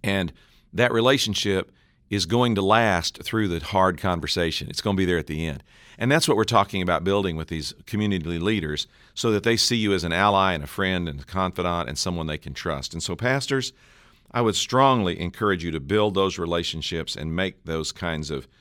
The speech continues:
uh, make that kind of a, an investment. And then the other thing I would encourage you to do is I would encourage you, pastor to pastor, to reach out to pastors of,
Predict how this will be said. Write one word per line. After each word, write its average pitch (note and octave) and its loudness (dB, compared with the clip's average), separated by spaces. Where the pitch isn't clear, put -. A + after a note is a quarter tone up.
uh, D2 -8
make F#2+ -2
that E2 -4
kind E2+ -4
of C2+ -8
a, C2 -10
an D#2+ -6
investment. D2 -6
And A#2+ -4
then B2+ 2
the B2+ 4
other F3+ 6
thing G#2 0
I F#2 2
would F2+ 2
encourage F2 -2
you F2 -6
to E2 -6
do F#2 0
is G#2+ 0
I D3+ 8
would G#3 6
encourage C3+ 2
you, A#2 0
pastor B2+ 0
to G2+ 2
pastor, G2 0
to D2+ -4
reach G#2+ -2
out F#2 0
to F#2+ -10
pastors F2+ -2
of, C#2 -8